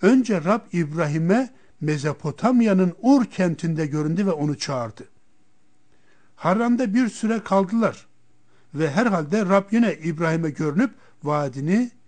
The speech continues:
yineledi. Bu kez Harran'dan yola çıkıp vaat edilen ülkeye yönelecektir. Yine de İbrahim peygamberin attığı iman adımı tam değildi. Ur kentinden çıkarken ailesinin bir kısmını da beraberinde götürmüştü.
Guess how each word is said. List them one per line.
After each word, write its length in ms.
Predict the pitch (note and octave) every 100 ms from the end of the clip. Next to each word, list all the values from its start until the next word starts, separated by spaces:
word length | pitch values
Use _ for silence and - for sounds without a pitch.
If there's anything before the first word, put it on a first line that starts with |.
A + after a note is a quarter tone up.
| - C#3
yineledi. 540 | D3+ C#3 C3 A2+ - - - - - _ - - - - -
Bu 60 | G3+
kez 400 | B3 C4 - -
Harran'dan 460 | F#3+ A3+ A3 A3
yola 300 | G#3+ G3+ A3+
çıkıp 300 | - - D4 - - -
vaat 260 | E3+ G#3+ A3+
edilen 320 | F#3+ G3+ F#3
ülkeye 420 | F#3 - - E3+ D3+
yönelecektir. 880 | D3+ D#3 C#3+ B2+ C3 - - - _ - -
Yine 240 | E3 G#3 G#3
de 140 | E3
İbrahim 400 | E3 E3 E3+ G3
peygamberin 640 | F3+ F3+ E3+ F3 E3+ E3+ F3
attığı 540 | D#3+ - E3+ E3 C3+ -
iman 380 | C#3+ E3 A3 G#3+
adımı 400 | D#3+ D3 F#3+ B3+ - - - - -
tam 380 | G#3+ A3 F3 - C3+
değildi. 420 | F3+ G3+ C#3+ - - - - - -
Ur 200 | A#3 C#4
kentinden 640 | - G3+ G3 G3 F#3+ F#3+ F3+
çıkarken 540 | - C4+ C#4+ A#3 D3 - - - -
ailesinin 640 | E3+ F#3+ G3 G#3+ A3+ F#3+
bir 180 | G3 C4
kısmını 500 | - F#3 - F3 E3+
da 180 | A#3 F#3
beraberinde 600 | E3 E3 D#3+ D#3+ D#3+ D#3
götürmüştü. 640 | C#3 B2+ B2+ A2+ - A#2